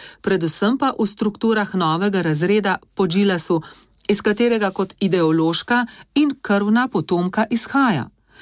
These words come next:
V tem je njena resnična moč, ne pa v tistih nekaj poslanskih glasovih,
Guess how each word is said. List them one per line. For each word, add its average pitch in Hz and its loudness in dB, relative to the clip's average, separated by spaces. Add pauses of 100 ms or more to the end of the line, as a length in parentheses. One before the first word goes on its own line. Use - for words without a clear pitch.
(260)
V 240 0
tem 339 0
je 214 2
njena 160 -2
resnična 170 -2
moč, 170 -4 (180)
ne 190 2
pa 185 -2
v 175 -2
tistih 196 -2
nekaj 202 0
poslanskih 185 0
glasovih, 202 0